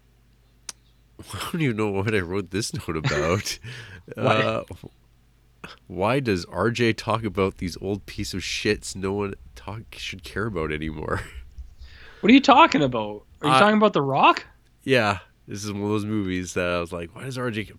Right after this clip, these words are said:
Speaker 1: why is he obsessed about these movies?" I think that was the question I was asking myself when I was about to watch
Speaker 2: While
Speaker 1: it.
Speaker 2: watching it?
Speaker 1: Yeah, when I was about to watch it.
Speaker 2: 'Cause welcome to The Rock, baby.
Speaker 1: So, slow motion. <laughs> That driving
Speaker 2: Mm-hmm.
Speaker 1: Michael Bay music. It doesn't matter who does the score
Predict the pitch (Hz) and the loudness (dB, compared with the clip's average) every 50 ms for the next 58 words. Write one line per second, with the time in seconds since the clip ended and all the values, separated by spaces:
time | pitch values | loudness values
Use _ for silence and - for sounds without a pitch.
0 | - 110 123 127 123 104 113 87 - - - 82 - - - - 65 - 78 69 | -6 0 2 2 2 2 0 -4 -4 -6 -6 -6 -6 -8 -10 -12 -12 -12 -12 -12
1 | - 76 69 71 104 143 170 170 147 120 120 110 - 127 120 - - 107 92 82 | -10 -10 -8 -6 -4 2 2 2 2 2 0 -2 -2 -2 0 0 0 -2 -2 -2
2 | - 95 101 98 - - 98 82 82 82 - - - 85 78 80 80 - - 90 | -2 -2 -2 -2 -2 -4 -4 -4 -2 -4 -4 -2 -2 -2 0 0 -2 -2 -4 -4
3 | 90 87 85 82 82 85 80 73 85 87 87 82 - - 80 73 139 - 147 143 | -2 -2 -2 -2 -2 -4 -4 -6 -6 -6 -6 -6 -4 -6 0 2 4 4 4 4
4 | 143 135 135 139 135 - 160 165 170 180 254 269 262 - 95 85 - - - - | 4 0 -2 -4 -4 -4 -2 -2 -2 -2 -2 -4 -2 -2 -2 -2 -2 -6 -8 -2
5 | - 151 156 165 170 165 131 135 135 131 123 - 95 82 78 78 78 - - 76 | 0 4 6 6 6 6 6 6 4 4 4 2 0 -2 -2 -2 -2 -4 -6 -6
6 | 69 - - - - - - 151 135 135 143 156 151 - 170 156 139 - 143 139 | -8 -8 -10 -12 -12 -4 -4 -2 0 2 4 4 4 4 2 0 0 0 0 0
7 | 131 127 123 127 156 185 - - - 110 113 127 139 160 180 - - - - - | 2 2 2 2 2 0 0 -2 -6 -6 -4 -2 -2 -4 -4 -6 -12 -18 -20 -16
8 | - - - 110 92 76 - - - _ _ _ _ _ _ _ - - _ _ | -6 2 4 4 4 4 0 -6 -16 _ _ _ _ _ _ _ -20 -20 _ _
9 | - - - - 80 82 85 87 90 85 85 78 76 - - - 80 - - 67 | -8 -6 -6 -4 -2 0 0 0 2 0 0 -2 -2 -2 -2 -4 -4 -6 -10 -14
10 | - - - - - - - - _ _ _ - - - - - - - - - | -16 -16 -18 -20 -20 -20 -20 -20 _ _ _ -16 -16 -16 -16 -18 -20 -20 -20 -20
11 | - - - - 127 123 110 - - 107 95 - - 92 92 95 95 95 95 101 | -20 -20 -16 -14 -14 -14 -6 2 2 2 2 2 -2 -6 -4 0 2 4 4 6
12 | 110 117 107 123 131 127 127 131 127 - _ _ _ _ - 120 123 123 120 101 | 6 4 4 2 -2 -2 -2 -6 -10 -12 _ _ _ _ -6 -2 0 2 2 2
13 | 113 117 113 117 110 107 98 90 - 107 95 95 98 98 98 87 80 82 92 98 | 2 2 2 2 0 0 -2 -2 0 0 2 4 4 2 2 0 -2 -4 -2 -2
14 | 123 127 127 - - - 101 98 143 143 196 196 156 127 127 135 123 101 107 107 | -2 -2 -4 -6 -10 -8 0 0 2 2 2 0 0 2 2 2 2 2 2 0
15 | 101 90 101 101 95 80 82 - - - - - 82 80 71 58 - - | 2 4 4 2 2 2 -2 -4 -4 -6 -4 -4 -4 -4 -4 -6 -8 -14